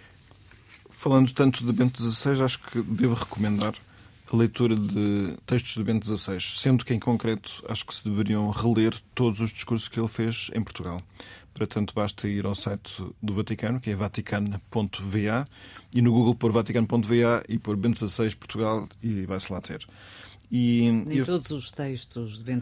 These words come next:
Speaker 2: dezasseis são de fácil leitura e não são, eh, muito acessíveis.
Speaker 1: Sobretudo quando a tradução não é, para português não é exata, porque eu às vezes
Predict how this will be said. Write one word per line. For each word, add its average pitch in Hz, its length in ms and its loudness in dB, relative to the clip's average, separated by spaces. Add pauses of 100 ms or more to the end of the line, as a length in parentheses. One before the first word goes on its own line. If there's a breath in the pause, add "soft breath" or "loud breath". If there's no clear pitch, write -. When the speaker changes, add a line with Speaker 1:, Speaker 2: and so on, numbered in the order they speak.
Speaker 2:
dezasseis 117 480 -6
são 143 260 -6
de 123 80 -8
fácil 120 460 -8
leitura 113 680 -6 (200)
e 127 260 0
não 135 220 -2
são, 113 440 -4 (180)
eh, 113 440 -4 (260)
muito 165 500 0
acessíveis. 98 800 -10 (680 loud breath)
Speaker 1:
Sobretudo 123 540 -2
quando 131 160 6
a 117 40 4
tradução 127 420 2
não 123 200 4
é, 110 280 2
para 120 120 -2
português 120 340 0
não 120 160 6
é 110 300 2
exata, 110 440 0
porque - 300 -6
eu 107 580 0
às 107 120 -2
vezes 127 320 -2